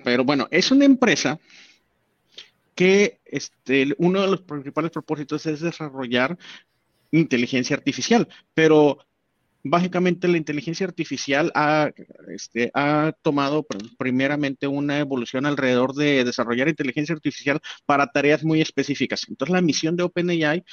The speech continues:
este, te la interpreta, o sea, interpreta como que si fuera un sistema generalizo-, se-, generalizado de inteligencia artificial. Es decir, un sistema que aprende cualquier cosa, o aprende a escribir texto, o aprende a jugar videojuegos, o aprende,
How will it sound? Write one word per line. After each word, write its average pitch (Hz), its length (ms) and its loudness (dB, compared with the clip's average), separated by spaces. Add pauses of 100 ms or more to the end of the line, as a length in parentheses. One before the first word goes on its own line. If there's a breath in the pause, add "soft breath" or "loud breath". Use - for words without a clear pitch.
(340 loud breath)
este, - 340 -2
te 123 140 -2
la 120 180 2
interpreta, 127 560 -4
o - 20 -6
sea, 139 140 0
interpreta 135 540 -2
como 147 260 -6
que 123 140 -8
si 123 100 -6
fuera 147 220 -2
un 147 240 0
sistema 151 360 -4
generalizo-, 127 640 -4
se-, - 240 -8
generalizado 123 520 0
de 151 60 2
inteligencia 123 460 -2
artificial. 110 500 -4 (280 loud breath)
Es 160 160 0
decir, 202 320 2
un 170 100 4
sistema 170 360 0
que 151 100 -2
aprende 147 300 -4
cualquier 131 420 -2
cosa, 117 320 -2 (420 soft breath)
o 131 320 8
aprende 139 440 0
a - 20 0
escribir 135 380 -4
texto, 175 380 0
o 139 200 0
aprende 135 340 -2
a 139 60 0
jugar 131 380 -4
videojuegos, 151 760 -2
o 131 320 2
aprende, 147 580 0